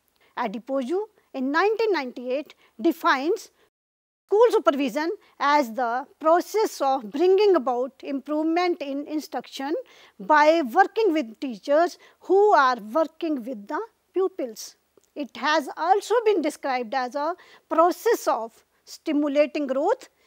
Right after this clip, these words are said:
and a means of helping teachers to achieve excellence in teaching. Supervision is a way of stimulating, guiding, improving,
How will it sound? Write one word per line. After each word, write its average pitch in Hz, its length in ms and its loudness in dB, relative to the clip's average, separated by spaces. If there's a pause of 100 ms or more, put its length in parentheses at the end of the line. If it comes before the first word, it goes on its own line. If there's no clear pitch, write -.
(140)
and 285 200 -2
a 294 40 2
means 349 500 4
of 233 200 -2 (340)
helping 392 640 0 (100)
teachers 339 560 -6 (260)
to 359 140 -2
achieve 349 520 2 (140)
excellence 330 800 -4
in 269 160 -6
teaching. - 420 -12 (320)
Supervision 294 800 -6
is 247 160 -8
a 269 120 -2
way 349 400 2
of 269 300 -2 (220)
stimulating, 285 880 -2 (400)
guiding, 320 600 4 (260)
improving, 349 800 2